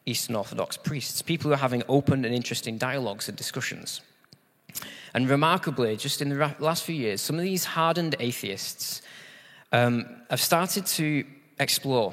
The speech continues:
faith. They've been starting to openly explore Christianity, in many cases coming to faith themselves. But the interesting thing is, do you know where many of them are beginning to attend church?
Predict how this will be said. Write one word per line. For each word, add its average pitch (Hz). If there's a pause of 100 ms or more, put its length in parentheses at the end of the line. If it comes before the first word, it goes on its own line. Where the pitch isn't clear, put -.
(120)
faith. - (1600)
They've 135
been 147
starting 170
to -
openly 151
explore 131
Christianity, 107
in 139
many 170
cases 147
coming 165
to -
faith -
themselves. 117 (1300)
But 160
the 190
interesting 180
thing 135
is, 127
do 147
you 156
know 170
where 160
many 143
of 135
them 123
are 113
beginning 113
to -
attend 104
church? -